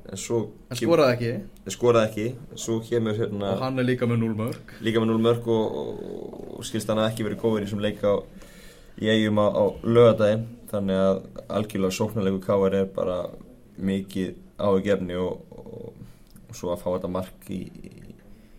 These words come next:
Speaker 1: í lokin á sig er eins og vera kildur í magann, held ég. Voru farnir hátt upp margir og skildu þessi svæði sem að Eyjamenn nýttu og,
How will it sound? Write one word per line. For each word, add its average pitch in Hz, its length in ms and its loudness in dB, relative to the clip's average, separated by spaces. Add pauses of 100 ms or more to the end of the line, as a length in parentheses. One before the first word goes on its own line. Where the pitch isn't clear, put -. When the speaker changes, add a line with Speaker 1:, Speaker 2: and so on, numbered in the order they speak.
(180)
Speaker 1:
í 92 80 -2
lokin 101 400 0
á 104 80 4
sig 110 260 0
er 104 140 0
eins 101 100 -6
og 104 80 0
vera 107 160 -2
kildur 110 300 -4
í - 20 2
magann, 117 240 4
held 110 160 -2
ég. - 320 -6 (440)
Voru 98 300 -2 (260)
farnir 104 240 0
hátt 113 320 0
upp 120 220 -4 (1000)
margir 127 380 6
og 117 280 4
skildu 131 260 -2
þessi 127 160 0
svæði 143 260 8
sem 135 160 0
að 135 140 2
Eyjamenn 143 320 4
nýttu 147 300 -2
og, 104 260 -2